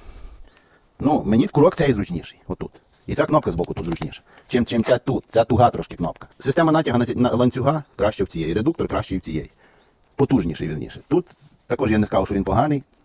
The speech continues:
але він слабший. Звісно, лайт-версія. Ультра і лайт. Обидва варіанти вартують уваги. Ще раз повторюсь, ультра мені сподобалася більше.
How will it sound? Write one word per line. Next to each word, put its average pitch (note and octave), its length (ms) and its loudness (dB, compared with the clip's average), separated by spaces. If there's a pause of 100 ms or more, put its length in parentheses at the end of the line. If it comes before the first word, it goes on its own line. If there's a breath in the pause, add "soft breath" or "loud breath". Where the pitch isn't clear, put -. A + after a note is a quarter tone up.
(160)
але F#2 180 0
він B2 120 0
слабший. - 400 -4
Звісно, C3+ 340 -6 (220)
лайт-версія. F3+ 600 2 (460 soft breath)
Ультра F3+ 380 0
і - 60 -2
лайт. D#2+ 240 -4
Обидва B2+ 380 4
варіанти A2 380 2
вартують G2 380 2
уваги. C#3 300 2 (840)
Ще - 220 2
раз - 120 2
повторюсь, - 440 -8
ультра G2+ 240 0
мені F#2+ 140 0
сподобалася F#2 420 -2
більше. - 320 -4